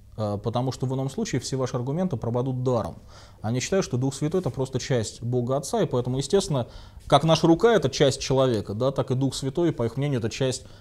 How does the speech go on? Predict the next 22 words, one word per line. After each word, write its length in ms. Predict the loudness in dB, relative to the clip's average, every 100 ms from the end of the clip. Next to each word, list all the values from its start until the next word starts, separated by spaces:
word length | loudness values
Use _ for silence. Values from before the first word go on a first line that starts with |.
| -10
Бога 440 | -6 0 2 4 2
Отца. 320 | 2 -2 -2
То 100 | -4
есть, 80 | -6
как 160 | -6
бы 100 | -2
мы 140 | -2 -2
говорим, 380 | 0 0 0
тогда 220 | -2 -2 -4
получается 460 | -6 -6 -6 -4
ни 120 | -2
о 100 | -2
чём. 240 | -4 -8 -10 -16 -16 -16 -16 -16 -4
Обязательно 460 | 0 2 4 2
сначала 460 | 0 -2 -2 0 0
нужно 240 | 0 -2
показать 560 | -2 -2 0 2 0 0
им, 100 | -2
что 160 | -2 -2
Дух 200 | -2 -4
Святой — 380 | -6 -2 0 0
это, 320 | 0 0